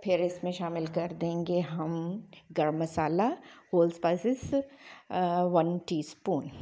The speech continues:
ठीक है। इसको अच्छे से मिक्स कर लेंगे और इसकी कंसिस्टेंसी चेक करेंगे। थोड़ा सा मैं मिल्क और ऐड करूँगी ताकि थोड़ी सी रनी कंसिस्टेंसी हो जाए इसकी, ठीक है।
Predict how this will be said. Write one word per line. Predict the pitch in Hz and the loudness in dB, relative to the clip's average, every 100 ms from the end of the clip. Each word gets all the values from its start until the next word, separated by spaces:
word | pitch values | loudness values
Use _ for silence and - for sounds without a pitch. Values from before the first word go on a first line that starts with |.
| - - - | -14 -16 -2
ठीक | 208 202 | -2 0
है। | |
इसको | 214 185 - | -2 -4 -2
अच्छे | - - 165 | -4 -4 -4
से | |
मिक्स | 160 156 160 - | -2 0 -2 -4
कर | - 226 | -4 -2
लेंगे | 220 226 220 240 240 - - - - | 0 0 0 -2 -6 -12 -12 -10 -4
और | 175 170 175 180 175 180 190 190 214 233 - _ _ _ - - | -2 0 0 0 0 6 8 8 4 -2 -14 _ _ _ -14 -10
इसकी | 175 - 196 | -8 -8 -8
कंसिस्टेंसी | 185 180 202 202 - 208 196 208 | -4 -4 -2 -4 -4 -4 -4 -2
चेक | 208 202 | -4 -2
करेंगे। | 208 190 190 | -2 0 -2
थोड़ा | 208 - 180 202 220 220 | -4 -2 -2 2 2 0
सा | 226 220 | 0 -2
मैं | 214 208 | -2 -4
मिल्क | 196 185 - - | -2 -4 -4 2
और | 160 175 | 4 6
ऐड | 196 190 | 4 4
करूँगी | 202 196 196 208 | 2 2 0 -2
ताकि | 185 151 180 | -2 -2 -4
थोड़ी | 190 175 190 | -2 -4 -2
सी | 208 214 - - - - | -6 -8 -14 -20 -12 0
रनी | 185 180 185 208 | 4 6 4 4
कंसिस्टेंसी | 196 175 - 170 - 175 170 190 | 0 -4 -4 -6 -4 -4 0 2
हो | 170 | 2
जाए | 151 143 | 2 0
इसकी, | 143 - - 151 - | 0 -4 -6 -6 -4
ठीक | 156 | 0
है। | 269 | 2